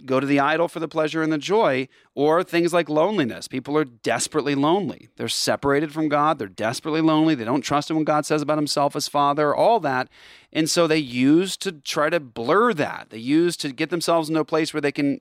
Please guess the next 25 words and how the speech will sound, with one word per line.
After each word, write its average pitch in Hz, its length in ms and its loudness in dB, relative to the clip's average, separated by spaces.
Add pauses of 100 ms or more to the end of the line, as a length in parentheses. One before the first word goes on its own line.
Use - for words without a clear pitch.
(120)
hang 170 340 -2
out 151 180 0
with 123 140 -4
other 107 100 -8
pe-, 107 160 -16
other 117 180 -4
people, 107 500 -16
you 123 120 -6
know, 117 120 0
go 147 200 0
to 170 80 0
parties, 110 500 -4
make 143 220 -2
friends, 107 440 -6
or 104 60 -16
what, 139 320 -4
make 160 200 0
those 151 180 -2
connections 113 720 -8 (560)
that 113 100 -2
are 113 80 0
typically 117 400 -4
sinful. 101 600 -4
And 131 200 -2
so, 123 340 2